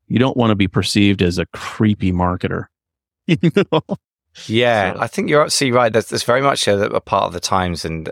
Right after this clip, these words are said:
Speaker 2: one of Facebook's hugest problems that they've got to deal with as, as a company, um, which is that they're, they've got a sort of X marks the spot, that a bit of a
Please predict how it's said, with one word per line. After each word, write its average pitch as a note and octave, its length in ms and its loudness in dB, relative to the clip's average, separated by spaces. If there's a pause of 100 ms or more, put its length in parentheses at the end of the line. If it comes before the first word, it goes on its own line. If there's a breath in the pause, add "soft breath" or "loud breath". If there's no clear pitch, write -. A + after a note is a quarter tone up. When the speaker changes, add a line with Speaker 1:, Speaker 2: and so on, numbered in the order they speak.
Speaker 2:
one F#2 180 0
of F2 100 -4 (120)
Facebook's - 640 -4 (440)
hugest A#2 580 0
problems F#2 540 -2
that F#2+ 120 -2
they've F#2 160 0
got F#2 100 0
to E2+ 60 -4
deal E2+ 140 -2
with E2+ 100 0
as, D#2+ 200 -8
as F2+ 200 -2
a E2 100 -2
company, F2 640 -6
um, E2 300 -4
which E2+ 280 -6
is E2+ 140 -4
that - 160 -2
they're, E2+ 260 -2
they've E2+ 180 -2
got E2+ 160 0
a E2 80 2
sort E2 200 0
of - 160 -12 (340)
X - 360 -2
marks F#2+ 260 0
the F#2+ 60 0
spot, F2+ 300 0
that F#2 160 -2
a F2 60 -2
bit F2+ 140 0
of E2+ 100 0
a E2+ 60 0